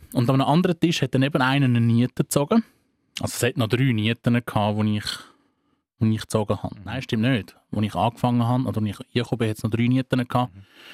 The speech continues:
Speaker 1: Und dann hat eben der eine Tisch nebendran hat eine Niete gezogen. Und hat dann gesagt, «Ja, dann nehme ich grad noch mal eins.» Und dann haben sie einen Champagner gehabt. Und der Champagner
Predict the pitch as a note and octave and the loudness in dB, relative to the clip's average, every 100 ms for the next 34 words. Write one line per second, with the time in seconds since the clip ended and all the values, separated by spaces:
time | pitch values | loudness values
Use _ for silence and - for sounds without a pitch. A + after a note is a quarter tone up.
0 | - - - G#2+ A#2 A2 A#2 G#2+ G#2 A#2+ | -20 -12 -4 0 0 0 -2 -2 -2 -4
1 | - A#2 A#2 - G#2+ A2 A#2 A2 G2+ G#2+ | -6 -6 -4 -4 -2 -2 -2 -4 -4 -6
2 | B2+ A#2 B2 - A2 - - G3 - _ | -4 -2 -2 -2 -4 -2 0 0 -2 _
3 | _ _ _ _ _ _ _ _ _ _ | _ _ _ _ _ _ _ _ _ _
4 | _ _ _ _ _ G#2+ A2 - G2 F#2+ | _ _ _ _ _ -4 -4 -4 -8 -4
5 | A#2 C3+ A2+ C3 D#3+ C3+ D#3 F3+ G3 F#3+ | -2 0 0 2 2 2 0 2 2 2
6 | B3 C#4 - _ _ _ _ _ _ - | 0 -2 -6 _ _ _ _ _ _ -4
7 | A2+ A#2 A2+ A2+ A2+ G#2 G2+ - F2+ G#2 | -2 0 0 -2 -2 -2 -4 -4 -4 -4
8 | G#2 - - _ _ _ - G#2+ - A2 | -6 -10 -18 _ _ _ -14 -6 -4 -4
9 | F#2+ - G#2 A2 G#2 | -4 -4 -2 0 -2